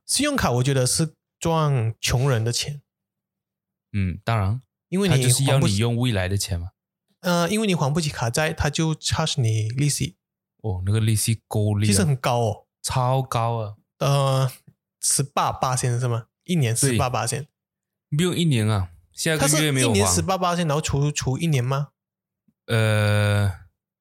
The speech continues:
Speaker 2: 应该是这样子，应该是，
Speaker 1: 它是一，
Speaker 2: 呃，
Speaker 1: 十八八 per annum。
Speaker 2: 我不是很清楚诶，但是我知道，我自己印象中的啦，OK，
Speaker 1: 嗯。
Speaker 2: 因为我自己也是有信用卡。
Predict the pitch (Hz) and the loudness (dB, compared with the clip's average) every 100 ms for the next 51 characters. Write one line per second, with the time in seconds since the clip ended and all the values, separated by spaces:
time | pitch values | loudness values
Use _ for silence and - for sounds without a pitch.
0 | _ 135 135 156 156 - 170 165 156 - | _ -4 0 0 0 0 2 0 -2 -6
1 | - 147 139 - - 165 175 185 185 - | -4 -2 -2 -6 -4 -2 0 0 0 0
2 | 185 180 175 175 _ _ _ _ _ _ | 0 0 -2 -6 _ _ _ _ _ _
3 | _ 107 120 117 113 104 107 104 156 185 | _ 0 2 2 2 2 0 0 0 0
4 | 175 170 170 165 165 _ - 123 127 123 | -2 -2 0 -2 -4 _ -2 0 0 0
5 | 120 120 - _ _ _ _ _ _ - | -2 -4 -8 _ _ _ _ _ _ -2
6 | 117 - 185 - 180 196 113 110 113 110 | -2 -2 -6 -2 0 0 0 2 0 0
7 | - 95 82 92 _ 160 160 165 165 147 | -2 -2 -2 -6 _ -4 0 0 0 0
8 | 113 107 101 98 - 135 135 151 143 143 | 0 0 0 -2 -4 -4 -4 -2 0 0
9 | 143 139 _ _ _ - 131 185 151 131 | -2 -4 _ _ _ -4 0 0 0 0
10 | 151 147 143 127 113 113 110 95 - 107 | 2 2 0 0 0 0 0 -2 -4 0
11 | 117 123 117 139 107 104 117 101 92 104 | 2 2 2 2 0 0 0 0 0 -2
12 | 92 87 110 107 101 87 - | -2 -2 0 -2 -2 -6 -8